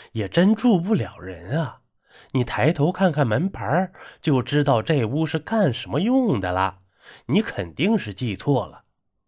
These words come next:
这肖宇抬头看了一眼门牌儿，“骨灰寄存室”五个大字映入了他的眼帘。之前来的时候确实也有门牌儿，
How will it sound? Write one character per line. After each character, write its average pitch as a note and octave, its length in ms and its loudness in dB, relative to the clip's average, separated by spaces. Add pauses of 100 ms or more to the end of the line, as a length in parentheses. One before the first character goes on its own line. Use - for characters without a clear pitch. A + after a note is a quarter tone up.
(1300)
这 F#3 100 4
肖 B3+ 280 6
宇 A2+ 200 2
抬 B2 240 0
头 A#2+ 180 0
看 C#3+ 200 2
了 G2+ 100 -2
一 B2 140 -2
眼 E2+ 120 -10
门 F2+ 200 -4
牌 - 120 -8
儿 G2+ 300 -4 (400)
，“骨 A#2+ 300 2
灰 G#3 280 2
寄 G3+ 300 2
存 F#3 260 2
室” A3 480 2 (480)
五 B2+ 280 2
个 C#3 100 2
大 B2+ 240 2
字 A#2 300 2
映 C3+ 200 2
入 A2 200 -2
了 F#2 100 -2
他 - 180 -2
的 A2 120 -2
眼 F#2 220 -6
帘。 E2 240 -16 (1080)
之 B3 200 4
前 D#3+ 240 0
来 C#3 280 4
的 G#3+ 100 6
时 A#2 240 0
候 B2 220 2 (280)
确 C4 280 4
实 F#3 300 2
也 D3 240 4
有 F3+ 180 2
门 F#2+ 240 -2
牌 B2+ 160 -8
儿， A2+ 320 -4